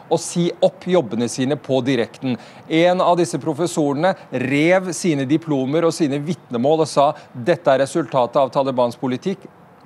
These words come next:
Kunnskap, utdanning har ingen plass i dette regimet.» Så det har vært ganske sterke scener som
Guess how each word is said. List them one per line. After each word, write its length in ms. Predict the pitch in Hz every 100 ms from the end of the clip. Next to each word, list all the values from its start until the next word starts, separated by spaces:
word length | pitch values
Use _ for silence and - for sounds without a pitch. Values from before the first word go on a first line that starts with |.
| -
Kunnskap, 640 | 180 117 - 147 160 165 151
utdanning 400 | 139 - 131 151 135
har 100 | 135
ingen 320 | - 147 117 127
plass 320 | 127 131 - - -
i 160 | 135 127
dette 320 | 135 - 107
regimet.» 480 | 117 - 120 92 120 - -
Så 40 |
det 80 | 151
har 80 | 160
vært 140 | 175
ganske 260 | 165 - 170
sterke 480 | - 196 123 147 143
scener 480 | 175 131 110 127
som 160 | 123 139